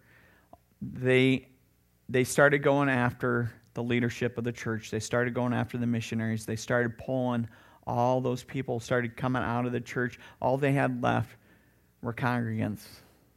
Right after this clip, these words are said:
And I'd like to say, as a pastor,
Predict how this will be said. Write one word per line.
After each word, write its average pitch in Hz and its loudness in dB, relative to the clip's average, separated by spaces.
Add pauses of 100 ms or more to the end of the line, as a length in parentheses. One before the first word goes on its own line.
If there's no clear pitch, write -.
(2500)
And 131 0
I'd 156 6
like 226 6
to 269 -2
say, 147 6 (220)
as 135 0
a 135 -2
pastor, 139 0